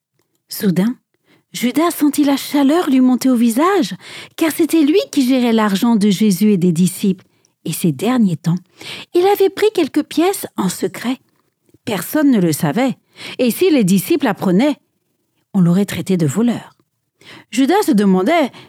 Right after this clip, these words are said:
si peut-être Jésus était au courant et s'il avait compris que seul l'argent l'intéressait,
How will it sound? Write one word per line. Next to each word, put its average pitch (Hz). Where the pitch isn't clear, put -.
si -
peut-être 311
Jésus 185
était 190
au 147
courant 262
et 247
s'il 269
avait 202
compris 202
que 214
seul 349
l'argent 170
l'intéressait, 139